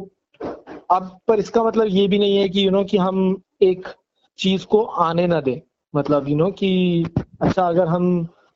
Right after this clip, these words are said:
एक कोई मतलब हम नहीं दे सकते किसी को तो हम वो चीज लाएंगे नहीं। एम हमारा ये होना चाहिए कि हम कैसे इस चीज को हर किसी के पास लेके जाए। शायद यही एक चीज बने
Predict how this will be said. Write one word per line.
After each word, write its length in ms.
एक 240
कोई 260
मतलब 200
हम 140
नहीं 380
दे 140
सकते 300
किसी 260
को 160
तो 140
हम 180
वो 100
चीज 200
लाएंगे 400
नहीं। 140
एम 100
हमारा 260
ये 80
होना 180
चाहिए 260
कि 100
हम 120
कैसे 420
इस 180
चीज 220
को 120
हर 260
किसी 320
के 120
पास 260
लेके 220
जाए। 200
शायद 400
यही 320
एक 80
चीज 260
बने 420